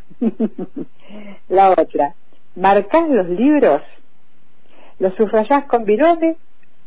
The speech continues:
o con lápiz? ¿Cómo decidís si te quedás con un libro o no para tu biblioteca? ¿Cada cuánto recorres tu biblioteca y decidís regalar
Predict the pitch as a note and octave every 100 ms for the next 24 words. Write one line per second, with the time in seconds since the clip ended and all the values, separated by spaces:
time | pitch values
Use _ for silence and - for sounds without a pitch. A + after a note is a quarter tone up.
0 | - F3+ F3 E3 D3 B2+ - C3+ D#3 -
1 | - - - - - - - - - -
2 | - - E4 F4 D4 A#3 G#3 G#3 C4 C4
3 | - A#3+ - F3+ F3+ A#3 B3 A#3 G3+ F3+
4 | G3+ C#4+ D4 D4 - F3+ G3 A#3+ C#4 -
5 | - - - - E3 D#3+ D#3 D3+ D3 C#3
6 | B2+ A#2+ C3+ - - - - - - -
7 | - - - - - - - - - G#3+
8 | A#3 A#3 E4+ F#4 D#4 A#3+ A3 F#3+ A#3+ B3+
9 | A#3+ G3+ F#3 F3+ C4 C#4+ C#4 G3 F#3 E3+
10 | F#3+ G3+ F3+ D#3+ D#3+